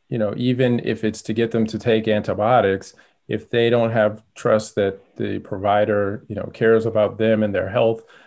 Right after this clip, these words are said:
um, or that they have, you know, the expertise to pick out the, the correct treatment protocol, then the patients won't take it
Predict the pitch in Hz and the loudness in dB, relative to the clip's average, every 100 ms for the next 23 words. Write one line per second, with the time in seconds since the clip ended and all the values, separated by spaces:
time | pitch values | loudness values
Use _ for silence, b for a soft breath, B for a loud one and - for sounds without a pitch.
0 | B 110 101 101 - 113 110 107 110 110 | B -4 -4 -4 -4 0 2 2 0 -2
1 | 107 104 104 98 - 123 104 101 104 - | -2 0 0 0 -6 -8 -4 -4 -4 -6
2 | - 98 - 120 110 - 113 104 98 - | -6 -10 -6 -6 -4 -6 -2 0 -2 -4
3 | 98 98 - - 110 - 113 110 - - | -6 -6 -8 -12 -8 0 2 2 -2 -20
4 | b b b - 143 160 120 113 107 90 | b b b -2 0 2 2 2 0 0
5 | 95 92 101 120 131 113 110 113 107 113 | -4 -4 -6 -8 -4 -2 0 0 -2 -2
6 | 110 110 110 110 107 107 | -2 -2 0 -2 -2 -6